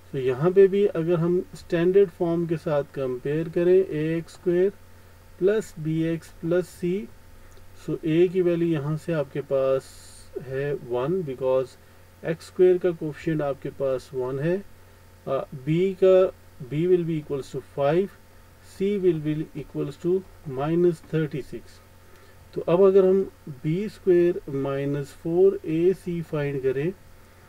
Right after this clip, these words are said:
so b की value आपके पास फ़ाइव है, so this will be five square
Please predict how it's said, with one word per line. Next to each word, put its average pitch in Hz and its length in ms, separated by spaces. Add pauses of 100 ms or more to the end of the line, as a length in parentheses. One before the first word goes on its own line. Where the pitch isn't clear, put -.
(320)
so 143 400
b 143 220
की 170 100
value 160 280
आपके 139 220
पास - 480 (340)
फ़ाइव 151 280
है, 202 220
so - 380
this 123 240
will 131 260
be 131 160 (1120)
five 139 260
square 185 460